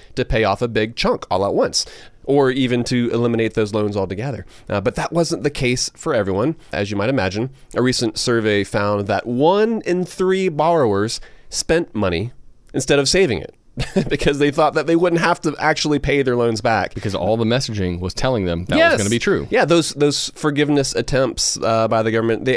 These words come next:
Speaker 1: they actually hurt people financially because they ended up counting their chickens before they hatched,
Speaker 2: Mm-hmm.
Speaker 1: right? Uh, it makes me think, uh, one of our favorite quotes from Morgan Housel,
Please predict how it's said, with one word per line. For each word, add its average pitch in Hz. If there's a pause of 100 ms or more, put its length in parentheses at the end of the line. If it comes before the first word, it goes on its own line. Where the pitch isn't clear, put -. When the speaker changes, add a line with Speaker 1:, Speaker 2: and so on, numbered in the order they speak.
(120)
Speaker 1:
they 139
actually 147 (260)
hurt -
people 101
financially 95
because 95
they 95
ended 95
up 95 (360)
counting 107
their 104
chickens 98
before 90
they 85
hatched, 80
Speaker 2:
Mm-hmm. 92
Speaker 1:
right? 92 (320)
Uh, 98
it 98
makes 117
me 117
think, 110 (240)
uh, 120
one 131
of 117
our 113
favorite 113
quotes 110
from 107
Morgan 107
Housel, 104